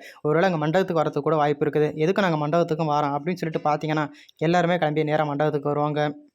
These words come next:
இன்னொரு பக்கம், பாத்தீங்கன்னா, தீபாவை ரெடியாக சொல்லிட்டு மைதிலியும் மீனாட்சி அங்கிருந்து போயிருவாங்க.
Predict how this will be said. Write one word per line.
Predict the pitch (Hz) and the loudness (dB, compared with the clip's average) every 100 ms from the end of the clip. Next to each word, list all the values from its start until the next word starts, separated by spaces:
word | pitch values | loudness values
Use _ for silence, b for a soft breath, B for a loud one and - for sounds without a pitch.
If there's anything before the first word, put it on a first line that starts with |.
| b - | b 2
இன்னொரு | 196 233 | 2 4
பக்கம், | 226 233 196 | 2 0 2
பாத்தீங்கன்னா, | 175 170 170 156 | 2 2 0 0
தீபாவை | 196 208 185 | 2 2 2
ரெடியாக | 151 180 175 | 2 0 0
சொல்லிட்டு | 156 156 147 151 | -2 -2 0 0
மைதிலியும் | 131 170 190 170 170 | 0 -2 0 0 0
மீனாட்சி | 156 156 147 | 0 0 -2
அங்கிருந்து | 147 151 147 156 151 | -4 -2 -2 0 0
போயிருவாங்க. | 147 147 151 147 | 0 0 0 -2